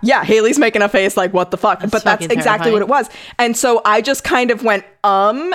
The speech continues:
Speaker 1: and his mother turned around and was like, "Oh, child's name here.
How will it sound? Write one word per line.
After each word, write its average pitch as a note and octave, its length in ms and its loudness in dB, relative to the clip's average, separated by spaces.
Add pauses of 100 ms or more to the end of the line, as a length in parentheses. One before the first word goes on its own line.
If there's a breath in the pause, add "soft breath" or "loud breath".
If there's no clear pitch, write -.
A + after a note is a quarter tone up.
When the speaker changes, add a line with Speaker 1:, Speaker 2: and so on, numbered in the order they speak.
Speaker 1:
and G#3+ 120 0
his G#3+ 160 -2
mother G#3 240 0
turned A#3+ 200 -4
around G#3+ 200 -2
and G#3 80 -4
was G#3+ 120 -4
like, G#3+ 240 -4 (360 loud breath)
"Oh, C#4 560 2 (380 soft breath)
child's G#3+ 500 0
name A3+ 260 -4
here. B3 460 -4